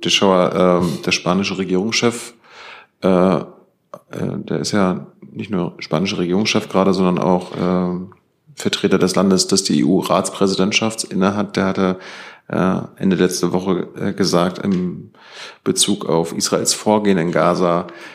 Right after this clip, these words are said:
dass Israel das Recht hat, sich selbst zu, selbst verteidigen, aber, Zitat, „innerhalb der Grenzen, die das humanitäre Völkerrecht vorgibt.“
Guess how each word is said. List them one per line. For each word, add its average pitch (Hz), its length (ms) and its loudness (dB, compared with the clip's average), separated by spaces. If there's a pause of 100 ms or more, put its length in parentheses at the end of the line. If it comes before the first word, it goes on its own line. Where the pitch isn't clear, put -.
(160)
dass - 340 -2
Israel 95 380 0
das 87 240 -2
Recht 113 180 -2
hat, 107 120 2
sich 92 180 -2
selbst 87 200 0
zu, - 280 -4 (200)
selbst 95 280 0
verteidigen, 101 720 0
aber, 101 220 2
Zitat, 101 480 -2
„innerhalb 101 280 0
der 95 100 0
Grenzen, 104 460 0
die 98 80 -2
das 92 200 0
humanitäre 98 500 0
Völkerrecht 98 500 -2
vorgibt.“ - 760 -2